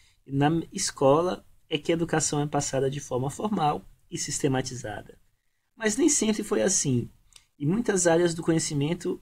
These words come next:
têm a ver com a educação, pois a mesma existe em muitas culturas e ambientes diferentes onde não existe o contexto escolar.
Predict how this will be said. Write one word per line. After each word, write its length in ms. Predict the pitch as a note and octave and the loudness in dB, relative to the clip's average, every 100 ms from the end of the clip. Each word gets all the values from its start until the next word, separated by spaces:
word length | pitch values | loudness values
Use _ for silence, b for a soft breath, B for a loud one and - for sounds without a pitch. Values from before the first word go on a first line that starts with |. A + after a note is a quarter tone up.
| _ | _
têm 160 | D#3 | -4
a 60 | D3+ | -2
ver 200 | C#3+ D3 | 0 -2
com 60 | D#3+ | -4
a 40 | |
educação, 600 | D3 D3 C#3+ - A2 G#2+ b b b _ | -6 -4 -4 -4 -6 -10 b b b _
pois 200 | - C#3+ | 0 4
a 80 | D#3 | 4
mesma 240 | E3+ F#3+ | 4 4
existe 360 | F#3+ D#3+ F3 F3+ | 4 4 2 2
em 40 | |
muitas 340 | E3 G3+ G#3+ G3 | 2 0 0 -2
culturas 560 | - F#3 F3 E3+ F3+ | -4 -8 0 2 2
e 60 | E3+ | -2
ambientes 560 | E3 D#3+ C3+ C#3 - B2+ | -4 0 2 2 0 -4
diferentes 680 | C#3 C#3 B2 B2 C#3 D3+ - - | -2 0 2 0 -2 -8 -14 -4
onde 320 | D3 D3 C#3+ | 0 2 0
não 240 | C#3+ E3+ | -2 0
existe 580 | F3 C#3+ B2+ C#3 - - | -2 0 -2 -2 -4 -4
o 140 | D#3+ D3 | -2 -2
contexto 480 | D3 D3 C3+ C#3 | -4 4 4 4
escolar. 560 | D3+ - C#3+ C3+ A2+ | -4 0 4 4 2